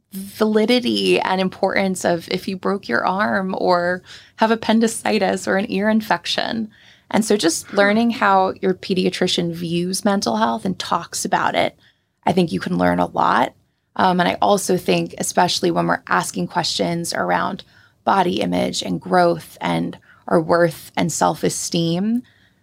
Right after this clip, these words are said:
you can really just pick these things up in conversation when you just start talking. So if you have a listening ear for what's important to you as a family and your values, I think you'll usually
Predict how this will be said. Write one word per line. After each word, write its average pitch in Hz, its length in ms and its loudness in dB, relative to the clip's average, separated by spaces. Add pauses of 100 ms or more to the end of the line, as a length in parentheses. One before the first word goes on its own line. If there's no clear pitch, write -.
(140)
you 196 140 2
can 190 180 0
really 233 360 4
just - 360 -2
pick - 340 0
these 185 220 0
things 170 360 0
up 170 320 0 (320)
in 165 440 0 (400)
conversation 170 1080 0
when 175 160 2
you 165 100 -2
just 160 220 -2
start - 260 0
talking. - 600 -4
So - 100 -10
if 180 140 -6
you 190 80 6
have 180 120 4
a 180 60 6
listening 190 500 0
ear 170 240 2
for 170 400 0 (220)
what's 175 220 0
important 175 480 0
to 175 100 -2
you 175 200 0
as 160 100 0
a 170 60 0
family 165 440 -4
and 165 100 -2
your 170 160 4
values, 180 760 0 (360)
I - 100 0
think 175 200 0
you'll - 100 4
usually 160 680 2